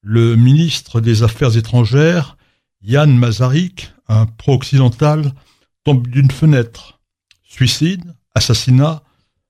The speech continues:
la réponse ne fait pas de doute. Édouard Beneš démissionne le sept juin mille neuf cent quarante-huit et Gottwald devient l'homme fort du pays. Staline a réussi ce qu'on appelle son coup de Prague.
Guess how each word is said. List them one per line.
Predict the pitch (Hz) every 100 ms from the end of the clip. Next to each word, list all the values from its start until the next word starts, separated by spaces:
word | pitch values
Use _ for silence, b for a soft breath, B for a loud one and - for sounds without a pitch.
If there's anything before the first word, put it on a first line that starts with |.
| _ 98
la | 117
réponse | 117 113 139 143 123
ne | 107
fait | -
pas | 113 117
de |
doute. | 117 123 - - - _ _ _ _ _ _ _ _
Édouard | 139 131 170
Beneš | 147 160 160 185 - -
démissionne | 123 131 131 - 165
le | 135
sept | 113 - 139
juin | - 135 147
mille | 147 123
neuf | 117
cent | 135
quarante-huit | 131 120 127 - 143 135 - - _ _ _ _ _ _
et | 123
Gottwald | 113 139 135 113 139 165
devient | 120 117 120 123
l'homme | 113 127
fort | 110 - 127
du | 117
pays. | 113 131 127 117 110 _ _ _ _ _
Staline | - _ 135 117 151 151 135
a | 120 113 113
réussi | 104 131 117 110 139
ce | -
qu'on | 113 117
appelle | 113 113 127 135
son | 131 - 107
coup | - 143
de | 113
Prague. | 113 127 117 101